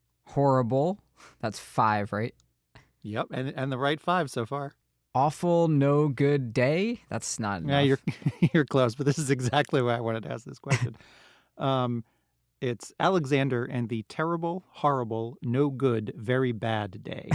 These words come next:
Speaker 1: <laughs> Okay. Uh, I'll get effort points for that one. <laughs>
Speaker 2: Oh, absolutely. You get, you get at least half credit for that.
Speaker 1: <laughs>
Speaker 2: And so the American version of that book, uh, has Alexander wanting to move to Australia.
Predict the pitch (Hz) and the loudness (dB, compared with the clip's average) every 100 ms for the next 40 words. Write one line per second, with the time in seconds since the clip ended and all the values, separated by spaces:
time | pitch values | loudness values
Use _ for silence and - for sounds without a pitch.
0 | - - 151 - - 160 - - - - | -2 -2 -2 -4 -6 -4 -4 -12 -20 -18
1 | - - - - 131 - 156 151 147 151 | -16 -18 -18 -18 -16 -4 0 4 4 4
2 | 156 170 135 127 127 98 123 110 - 117 | 4 4 4 4 -2 0 0 0 0 0
3 | 104 95 101 107 - - 156 139 147 - | 2 2 0 0 -2 2 4 4 2 2
4 | 131 113 123 131 139 120 143 131 127 147 | 2 0 -2 -2 -4 -2 -2 -2 -2 -4
5 | - 120 110 - 220 262 113 110 107 180 | -4 -8 -8 -4 -4 -4 -8 -10 -4 -4
6 | - - 151 _ - - - _ _ _ | -4 -6 -6 _ -20 -20 -20 _ _ _
7 | _ _ _ - 143 139 139 131 - 139 | _ _ _ -4 -2 0 -2 -4 -2 0
8 | 135 143 196 190 139 117 120 107 113 127 | 2 2 2 2 0 0 -2 -2 -6 -8
9 | - 120 117 127 120 120 - - - 127 | -10 -8 -6 -6 -6 -6 -8 -20 -12 -10
10 | 113 113 - 123 113 120 123 135 120 110 | -8 -8 -6 -6 -6 -6 -2 0 0 -2
11 | 123 113 107 113 117 123 110 117 113 117 | 0 0 0 -2 0 -2 -2 -2 0 -2
12 | - 120 104 - 123 113 127 170 | -2 -4 -4 -6 -4 -2 0 -2